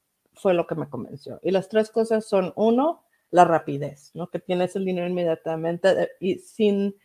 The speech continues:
depender de si es lunes o es domingo, entonces puedes mandar el dinero inmediatamente, no te lo detienen. Yo siempre cuento la experiencia que una vez mandé, eh, cien dólares a una persona en Argentina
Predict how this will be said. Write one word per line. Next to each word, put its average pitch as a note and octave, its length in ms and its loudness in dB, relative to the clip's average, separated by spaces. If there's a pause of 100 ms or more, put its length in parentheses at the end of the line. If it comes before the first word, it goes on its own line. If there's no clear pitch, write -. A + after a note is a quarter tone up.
(760)
depender G3+ 600 4
de G#3 460 4
si F#3+ 180 0
es - 340 -4
lunes F#3 540 -2
o E3 80 4
es E3+ 180 -2
domingo, F3 840 0
entonces E3 380 -6
puedes F#3+ 180 0
mandar F3+ 280 0
el E3+ 40 -2
dinero D#3+ 240 -4
inmediatamente, D3+ 880 -6
no G3+ 300 0
te G3+ 120 4
lo E3+ 140 4
detienen. D#3 680 -2
Yo F3+ 120 -2
siempre G3+ 320 -4
cuento G3 240 -2
la F#3+ 60 0
experiencia E3+ 500 -2
que F3 160 -8
una F3 100 0
vez F3 140 0
mandé, E3+ 800 2
eh, E3+ 260 2
cien F#3 260 -4
dólares F3 400 0
a F#3 40 -8
una E3+ 100 -6
persona F3+ 340 -8
en F3 80 -4
Argentina E3 720 -6